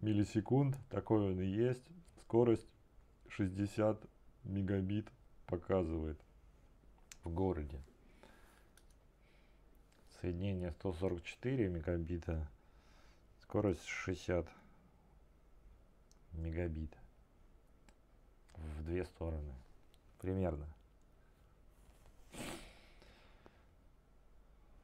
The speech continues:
А, с Америкой, смотрите, пинг нормальный, сто двадцать восемь он и был. А вот скорость, э, что-то ультра упала.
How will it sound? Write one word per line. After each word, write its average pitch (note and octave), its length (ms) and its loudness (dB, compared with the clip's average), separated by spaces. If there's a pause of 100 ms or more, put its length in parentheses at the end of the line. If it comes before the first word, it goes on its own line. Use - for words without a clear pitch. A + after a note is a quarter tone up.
(220)
А, A2 400 0 (420)
с - 60 2
Америкой, C3 440 2
смотрите, B2 560 4
пинг C3 360 0
нормальный, A#2+ 560 6
сто A2+ 220 -4
двадцать G#2+ 340 2
восемь A2 380 2
он G#2+ 180 0
и - 20 2
был. G2+ 460 2 (2500)
А F#2+ 140 0
вот F#2+ 260 4
скорость, A2 760 2
э, - 320 -10
что-то - 560 -2
ультра F#2 480 2
упала. E2 680 0